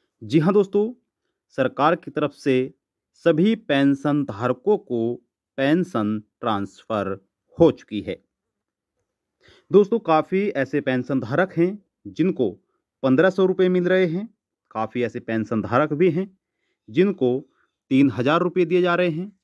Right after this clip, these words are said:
और काफ़ी ऐसे पेंशन धारक भी हैं जिनको दोस्तों पिछहत्तर सौ रुपये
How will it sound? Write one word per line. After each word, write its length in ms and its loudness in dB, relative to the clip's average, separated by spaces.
और 180 -8
काफ़ी 380 -6
ऐसे 200 -4
पेंशन 460 -4
धारक 380 0
भी 180 -2
हैं 340 -2
जिनको 300 2
दोस्तों 400 0
पिछहत्तर 480 0
सौ 180 4
रुपये 360 -2